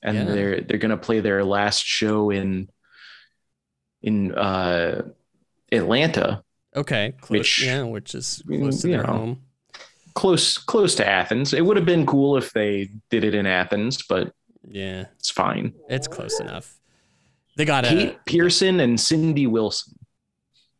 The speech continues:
Speaker 2: Wow. And there's also Fred Schneider, of course.
Speaker 1: And also Fred Schneider. Yeah.
Speaker 2: Kate, what, what was her name? Kate Pearson?
Speaker 1: Kate, Kate Pearson.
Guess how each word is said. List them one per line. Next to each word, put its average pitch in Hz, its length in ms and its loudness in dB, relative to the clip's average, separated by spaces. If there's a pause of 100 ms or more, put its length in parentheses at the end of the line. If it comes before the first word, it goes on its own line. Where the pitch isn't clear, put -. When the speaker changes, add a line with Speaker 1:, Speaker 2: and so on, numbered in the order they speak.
(180)
Speaker 2:
Wow. 101 680 -8 (120)
And 143 100 -2
there's 147 180 0
also 135 240 -2
Fred 107 280 -6
Schneider, 143 640 -6
of - 120 -20
course. - 420 -20
Speaker 1:
And 107 120 -2
also 107 320 2
Fred 117 260 0
Schneider. 104 500 -6 (240)
Yeah. 98 140 -12 (800)
Speaker 2:
Kate, 135 340 -4
what, 147 280 -2
what 165 140 -2
was 175 120 -4
her 233 100 -4
name? 226 200 -4 (540)
Kate 131 200 -4
Pearson? 131 460 -4 (220)
Speaker 1:
Kate, 170 400 0 (240)
Kate 170 320 -2
Pearson. 170 680 0